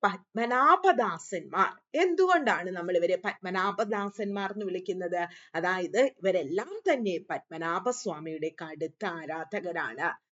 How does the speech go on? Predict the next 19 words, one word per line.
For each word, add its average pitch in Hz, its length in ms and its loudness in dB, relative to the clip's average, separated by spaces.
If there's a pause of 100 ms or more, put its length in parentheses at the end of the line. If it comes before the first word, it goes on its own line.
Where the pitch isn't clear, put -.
(120)
അതുകൊണ്ടാണ് 285 680 6
നമ്മൾ 165 360 -2
തിരുവിതാംകൂർ 170 640 -4
രാജാക്കന്മാരെ 165 1000 -8
എന്ത് 156 240 -8
വിളിക്കുന്നത്? 160 640 -6 (260)
പത്മനാഭദാസന്മാർ 160 1500 -2
എന്ന് 151 160 -8
വിളിക്കപ്പെടുന്നത്. 147 960 -6 (460)
അപ്പൊ 370 140 8 (100)
തിരുവിതാംകൂറിലെ 339 920 6 (180)
രാജാക്കന്മാര് 214 800 0
വന്നു 285 260 -4
കഴിഞ്ഞാൽ 285 220 0
രാജാക്കന്മാർക്ക് 294 760 0
എപ്പോഴും 294 360 -2
ഒരു 294 80 0
മുഖ്യമന്ത്രിമാര് 311 880 2
കാണത്തില്ലേ? 170 580 -2